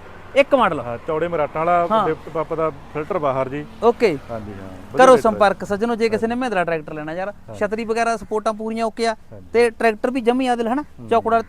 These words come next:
Speaker 1: ਟਾਇਰਾਂ ਦਾ ਨਵਾਂ।
Speaker 2: ਬਿਲਕੁਲ।
Speaker 1: ਤੇ ਬਈ ਜਿਹੜਾ ਆਹ ਖੜਾ ਚਾਰ ਸੌ ਪਝੱਤਰ
Speaker 2: ਇਹ ਐਮ ਪੀ ਨੰਬਰ ਆ, ਪੰਜਾਬ ਚ ਨੌਂ ਆ।
Speaker 1: ਨੰਬਰ ਕਿੱਥੋਂ ਦਾ?
Speaker 2: ਐਮ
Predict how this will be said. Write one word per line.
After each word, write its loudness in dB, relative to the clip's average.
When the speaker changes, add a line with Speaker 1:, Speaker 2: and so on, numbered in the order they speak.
Speaker 1:
ਟਾਇਰਾਂ 4
ਦਾ -4
ਨਵਾਂ। -4
Speaker 2:
ਬਿਲਕੁਲ। -16
Speaker 1:
ਤੇ -2
ਬਈ 2
ਜਿਹੜਾ 0
ਆਹ 2
ਖੜਾ -6
ਚਾਰ -4
ਸੌ -8
ਪਝੱਤਰ -8
Speaker 2:
ਇਹ -4
ਐਮ -6
ਪੀ -10
ਨੰਬਰ -6
ਆ, -2
ਪੰਜਾਬ -6
ਚ -12
ਨੌਂ -10
ਆ। -18
Speaker 1:
ਨੰਬਰ 0
ਕਿੱਥੋਂ -4
ਦਾ? 2
Speaker 2:
ਐਮ -8